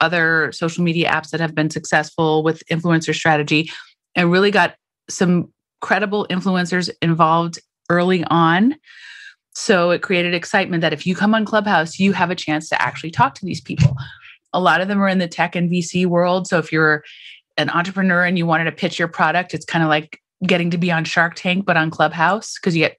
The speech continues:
a few minutes to pitch your idea and ask questions of people with money that actually invest. So they did really well with that. And then they've done the, used the influencer strategy in other areas, you know, business, marketing, politics.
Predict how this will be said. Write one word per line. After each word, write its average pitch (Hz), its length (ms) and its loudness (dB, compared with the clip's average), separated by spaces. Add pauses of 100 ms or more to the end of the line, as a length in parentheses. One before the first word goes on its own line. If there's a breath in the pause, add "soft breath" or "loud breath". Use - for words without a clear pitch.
a 156 120 -4
few 196 240 2
minutes 180 340 0
to 156 100 0
pitch 170 260 -8
your 165 120 2
idea 160 360 0
and 170 220 2
ask 147 200 -2
questions 165 400 -4
of 160 120 -8
people 165 260 -4
with 156 220 -2
money 160 160 0
that 156 160 0
actually 147 320 -2
invest. 151 520 -2 (800 loud breath)
So 226 160 4
they 220 140 4
did 226 160 0
really 208 240 0
well 190 180 0
with 180 120 -4
that. 180 180 0
And 185 100 0
then 190 100 2
they've 190 200 2
done 196 460 2
the, 180 180 0 (160)
used 202 260 4
the 202 100 0
influencer 180 460 -2
strategy 170 460 0
in 180 160 -4
other 202 300 0
areas, - 680 -6
you 175 80 0
know, 160 100 2
business, 170 720 0
marketing, 170 1160 2 (540 loud breath)
politics. 170 920 -2